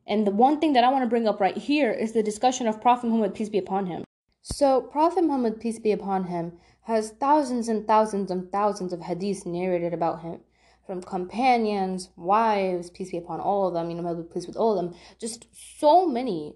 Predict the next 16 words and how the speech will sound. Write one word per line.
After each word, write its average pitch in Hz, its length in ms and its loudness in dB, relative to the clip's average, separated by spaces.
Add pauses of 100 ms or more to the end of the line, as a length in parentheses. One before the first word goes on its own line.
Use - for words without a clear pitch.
are 190 140 -2
narrated 196 560 0
by 165 120 2
people 180 320 -6
that 170 120 0
are 170 160 0
around 285 300 -2
him 294 260 -6
or 180 80 -6
people 175 300 -4
that 160 120 -2
heard 320 240 2
things, 277 340 -4 (300)
whatnot, 202 400 2
whatnot, 185 380 0
whatnot. 165 540 -4